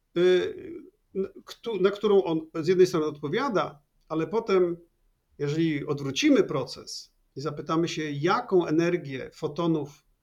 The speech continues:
może generować taki, taki układ, no to, no to wtedy, y, y, jesteśmy w domu, prawda? Jesteśmy w stanie,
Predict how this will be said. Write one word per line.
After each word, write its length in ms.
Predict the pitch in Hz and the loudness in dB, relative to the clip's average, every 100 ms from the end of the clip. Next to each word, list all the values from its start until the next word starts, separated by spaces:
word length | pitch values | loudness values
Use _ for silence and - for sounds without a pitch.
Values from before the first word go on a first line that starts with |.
| _ _ - | _ _ -6
może 260 | 147 147 | -4 -4
generować 800 | 131 151 139 190 294 180 123 - | -2 0 0 0 2 0 -2 -6
taki, 480 | - 131 - 127 123 _ _ _ | -10 -10 -12 -14 -16 _ _ _
taki 260 | 160 - 156 | -10 -10 -8
układ, 440 | 147 - 202 226 - _ _ | -8 -4 -2 -4 -10 _ _
no 80 | 196 | -8
to, 260 | 208 277 269 _ _ _ _ - 285 | -4 -4 -4 _ _ _ _ -16 -6
no 100 | 226 | -4
to 120 | 320 | -2
wtedy, 340 | - 220 214 233 | 0 2 2 2
y, 260 | 226 - | 2 2
y, 440 | 190 190 170 175 170 - | 2 2 0 -4 -4 -10
jesteśmy 440 | 175 185 185 247 | -8 -4 -4 -4
w 60 | 269 | 0
domu, 320 | 349 269 131 | 4 4 2
prawda? 300 | - 143 165 | -4 -6 -2
Jesteśmy 460 | 202 175 202 196 196 | -2 -2 -4 0 0
w 80 | 135 | 0
stanie, 640 | - 147 147 196 254 269 | 0 0 0 -2 -4 -8